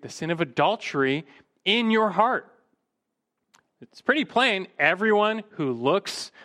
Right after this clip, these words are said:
at a woman with lust for her has already committed adultery with her in his heart. Let's clarify what, what this lust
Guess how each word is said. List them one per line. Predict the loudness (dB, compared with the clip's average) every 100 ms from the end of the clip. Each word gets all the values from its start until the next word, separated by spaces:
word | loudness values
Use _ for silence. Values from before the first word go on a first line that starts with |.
| _ _
at | -4
a | 0
woman | 0 0 0 -2
with | -4
lust | 2 2 2 -2
for | -4 -2
her | 0 0 0 -4 -14 -20 -20 _ _
has | -14 -14 -14 -10
already | -2 2 2 4 2 2 -2 -10 _ _ _ -12
committed | -4 0 2 2 2
adultery | 0 2 0 0 -2
with | 0 -2 -2
her | -4 -4 -6 -14 _ _ _ _ _
in | -4 -2
his | -2 -4
heart. | -8 -10 _ _ _ _ _ _ _ _ _ _ _ _ _ _ _ -2
Let's | 0 0
clarify | 0 0 2 2
what, | 2 0 -2
what | -6
this | -6 -6
lust | -4 2 2 0 -6 -8